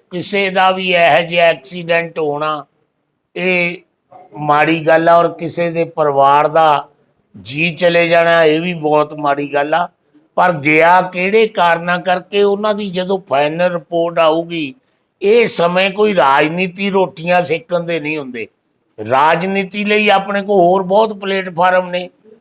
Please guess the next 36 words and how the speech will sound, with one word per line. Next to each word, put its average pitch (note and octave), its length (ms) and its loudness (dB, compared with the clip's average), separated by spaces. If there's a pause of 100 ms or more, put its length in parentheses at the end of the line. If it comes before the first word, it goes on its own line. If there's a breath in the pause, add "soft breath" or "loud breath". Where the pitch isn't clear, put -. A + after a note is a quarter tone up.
(160)
ਜਿੱਥੇ E3+ 300 0
ਮਰਜ਼ੀ E3+ 480 -2
ਗੱਲਾਂ F3+ 300 2
ਕਰ E3+ 180 0
ਲਈਏ, F3 280 -2
ਜਿੱਥੇ F3 320 -4
ਮਰਜ਼ੀ। D#3+ 420 -4 (400)
ਜਦੋਂ D#3 320 -2
ਕਿਸੇ F#3+ 420 -4
ਦੀ G3 180 -6
ਮੌਤ E3 440 2
ਹੋ F#3 120 2
ਜਾਂਦੀ F3+ 420 0
ਹੈ F3 60 6
ਜਾਂ F3 200 2
ਕਿਸੇ F3 320 -6
ਦੇ F3+ 160 -4
ਘਰ F3 280 0
ਦੇ D3+ 160 -4
ਵਿੱਚ E3 280 -4 (460)
ਇਹੋ E3+ 400 4
ਜਿਹੀ F#3 200 -4 (100)
ਘਟਨਾ D#3+ 320 0
ਵਾਪਰ D#3+ 420 0
ਜਾਂਦੀ F3+ 420 0
ਆ, B2+ 180 2 (460)
ਤਾਂ G#3 100 0
ਉਹਨੂੰ G#3 500 0
ਵੀ B3 120 2
ਆਪਾਂ G#3+ 380 4
ਰਾਜਨੀਤੀ F#3 680 2
ਤੌਰ F#3 300 4
ਤੇ F3+ 180 0
ਵਰਤਣ E3+ 520 0
ਲੱਗ E3 160 4
ਪਈਏ। F#3+ 380 -4